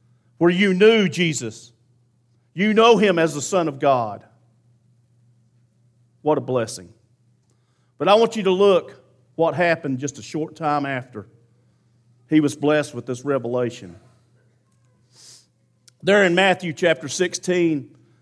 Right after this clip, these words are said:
and verse twenty-one, "From that time Jesus began to show his disciples that he must go to Jerusalem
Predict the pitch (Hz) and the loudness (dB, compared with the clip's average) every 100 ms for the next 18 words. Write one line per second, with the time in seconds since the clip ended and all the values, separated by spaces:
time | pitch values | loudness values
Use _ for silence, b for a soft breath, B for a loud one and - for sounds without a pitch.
0 | - 127 170 160 - 170 165 143 139 131 | -12 2 2 2 0 0 2 0 0 -2
1 | 120 123 - _ _ _ _ _ _ _ | -4 -8 -18 _ _ _ _ _ _ _
2 | _ _ _ _ _ _ _ _ _ - | _ _ _ _ _ _ _ _ _ -8
3 | 165 180 220 214 208 196 175 175 190 175 | -2 2 0 2 2 2 0 -4 -6 -8
4 | 165 151 180 175 147 185 180 170 151 135 | -8 -2 0 -2 -4 0 0 0 -4 -6
5 | - 175 170 151 143 160 156 143 165 165 | -4 -2 -2 -2 -6 -4 -4 -6 -2 0
6 | 143 127 151 160 151 151 127 | -2 -8 -6 -2 -4 -6 -14